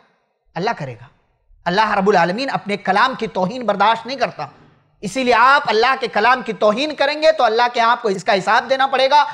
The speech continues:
और खुद अल्लाह रब्बुल आलमीन हो सकता है मुमकिना तौर पर दुनिया में इसकी आपको सजा दे दे। शबीना जैसी अजीम चीज़ जो हमारे यहाँ अजीम बोल करके, "अरे जाएंगे शबीना की नमाज पढ़ेंगे, बड़े, बड़ी अजीम आवाज़", इस तरह की चीज़ों का कोई तसव्वुर शरीयत में नहीं है।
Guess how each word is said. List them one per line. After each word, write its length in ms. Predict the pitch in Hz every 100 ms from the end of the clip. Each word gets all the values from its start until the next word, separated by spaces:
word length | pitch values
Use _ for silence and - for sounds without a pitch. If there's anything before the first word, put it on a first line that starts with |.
| - -
और 100 | -
खुद 220 | 403 415
अल्लाह 380 | 339 320 320 294
रब्बुल 220 | 285 277
आलमीन 380 | 240 240 294 277
हो 160 | 254
सकता 300 | 262 226 254
है 220 | 254 285 262
मुमकिना 360 | 226 240 247
तौर 200 | 240 220
पर 160 | 220 220
दुनिया 260 | 202 220
में 100 | 220
इसकी 200 | 226 -
आपको 600 | 196 196 233 269 - - -
सजा 260 | 233 214 156
दे 120 | 120
दे। 200 | - 208
शबीना 480 | - 202 254 262 269
जैसी 580 | 196 214 - 226 277 269 - -
अजीम 440 | 196 180 277 330 269
चीज़ 300 | 233 269 180
जो 160 | 226
हमारे 340 | 233 175 208 240
यहाँ 380 | 220 226 180 151
अजीम 400 | 165 180 311 240 196
बोल 160 | 208
करके, 300 | 190 165 156 135 - 175
"अरे 260 | 214 190
जाएंगे 400 | 175 180 202 175
शबीना 560 | 151 175 202 214 165 131
की 80 | 185
नमाज 280 | 175 185 196
पढ़ेंगे, 380 | 180 160 165 160
बड़े, 260 | 196 262
बड़ी 220 | 226 220 240
अजीम 280 | 190 202
आवाज़", 240 | 175 170 135 - _ _ -
इस 140 | 226
तरह 180 | 226 233
की 120 | 247
चीज़ों 300 | 202 208 233
का 120 | 262 269
कोई 180 | 226
तसव्वुर 420 | 226 196 180 208 -
शरीयत 360 | 196 185 175
में 80 | 151
नहीं 220 | 131 117
है। 100 | 123